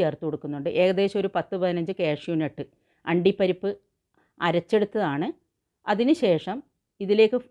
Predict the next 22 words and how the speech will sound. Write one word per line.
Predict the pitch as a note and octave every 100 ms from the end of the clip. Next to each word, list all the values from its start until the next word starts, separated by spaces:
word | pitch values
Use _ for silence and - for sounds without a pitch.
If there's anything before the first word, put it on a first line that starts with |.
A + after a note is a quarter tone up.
| F3+
നേരത്തെ | F3 F3+ F#3 G3
നമ്മൾ | F#3+ G3
ഫ്രൈ | F3 D3+ D#3
ചെയ്ത് | F#3 F3+ F3+
വെച്ചിരിക്കുന്ന | F3 D#3+ E3+ E3+ F3
ചിക്കൻ | - E3+ E3
കഷ്ണങ്ങളും | E3+ E3+ D#3+ E3 E3
ചേർത്ത് | D3+ -
കൊടുക്കാം. | D#3+ D3+ E3+ - _ _ _ _ _ _ _ _ _ _ _ _ _ _
ഒരു | A#3 A3+ D4+
കപ്പ് | G#3 - G3+ G3 - _ _ _ _ _ _ G#3
പുതിന, | G3 G#3+ G#3 G#3 - _ _ _ _ _ _ _ _ _ _ _ _ _ _ _ -
അതുപോലെ | F#3 G3 G3 G3
തന്നെ | G3 F#3+
മല്ലിയില, | E3 E3+ F#3 F3 C#3+ - _ _ _ F#3
രണ്ടും | F#3+ G#3+ G3+
കൂടി | G3+ G3
ഉള്ളതാണ്, | D#3+ D3+ C#3+ G#3+
ഒരു | D#3+ E3
കപ്പ് | D#3+ D#3+
ചേർത്ത് | D#3 D3+ D#3
കൊടുക്കാം. | D3+ - E3